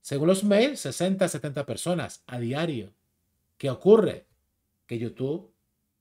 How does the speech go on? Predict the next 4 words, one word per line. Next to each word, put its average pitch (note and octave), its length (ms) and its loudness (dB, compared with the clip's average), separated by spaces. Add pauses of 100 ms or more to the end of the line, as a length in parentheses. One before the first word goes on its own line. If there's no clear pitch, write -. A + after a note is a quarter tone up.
(1040)
me, B2 440 -10
me A#2+ 240 -10
quita A#2+ 180 -8
suscriptores. D3 600 -10